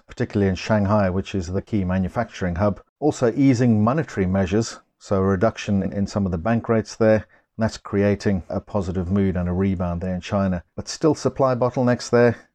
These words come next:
and s-, that obviously still leading into this inflation higher for longer narrative that's been playing out in markets this week.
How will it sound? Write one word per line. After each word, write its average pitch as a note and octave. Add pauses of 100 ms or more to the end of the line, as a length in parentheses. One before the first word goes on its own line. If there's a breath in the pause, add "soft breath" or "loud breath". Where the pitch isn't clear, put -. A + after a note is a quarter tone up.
and F#2+
s-, -
that G2
obviously G2
still G2+
leading G2+
into G2
this F#2+
inflation G2+
higher G2+
for F#2+
longer F#2+
narrative F#2+
that's -
been F2+
playing F#2+
out F2+
in F2
markets F#2
this F2+
week. F2